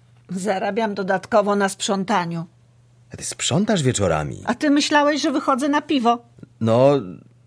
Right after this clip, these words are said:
Speaker 2: no nie, nie, nie. Nie, no, ja teraz rozumiem, dlaczego nasi eksperci wybrali ciebie.
Speaker 1: Nie zapominaj, że ja nie jestem wyjątkiem.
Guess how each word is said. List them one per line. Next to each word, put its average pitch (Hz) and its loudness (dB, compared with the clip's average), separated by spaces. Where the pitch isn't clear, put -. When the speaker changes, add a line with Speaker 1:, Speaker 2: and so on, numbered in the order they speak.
Speaker 2:
no 98 -6
nie, 120 0
nie, 82 -2
nie. 80 -6
Nie, 110 0
no, 95 0
ja 92 -4
teraz 98 -2
rozumiem, 131 2
dlaczego 95 0
nasi 95 0
eksperci 95 -2
wybrali 98 0
ciebie. 123 -4
Speaker 1:
Nie 285 2
zapominaj, 277 2
że 262 2
ja 285 2
nie 262 0
jestem 254 -2
wyjątkiem. 202 -2